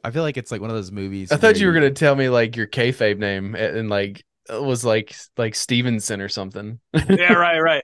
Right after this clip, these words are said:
Speaker 3: Well, like, imagine if your last name was, like, Awesome, you know, and you went by Awisame <laughs> or something, you know what I mean? Like,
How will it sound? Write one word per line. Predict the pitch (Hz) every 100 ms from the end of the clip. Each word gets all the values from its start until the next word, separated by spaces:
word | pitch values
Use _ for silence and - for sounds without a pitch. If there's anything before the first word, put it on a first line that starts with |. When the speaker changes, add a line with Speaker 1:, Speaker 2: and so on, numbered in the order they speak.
| - -
Speaker 3:
Well, | 302
like, | 277 240
imagine | 226 226 262 233
if | 214
your | 185
last | 175 175 185 185
name | 180
was, | 160 147
like, | 147 -
Awesome, | 139 156 160 - 90 82 -
you | 160
know, | 165 170 170
and | 160
you | 156
went | 165 151
by | -
Awisame | 151 147 185 165 135 104 101 113
<laughs> | 185
or |
something, | 165 196 196
you | 226 233
know |
what | 247
I | 262
mean? | 240
Like, | 170 143 147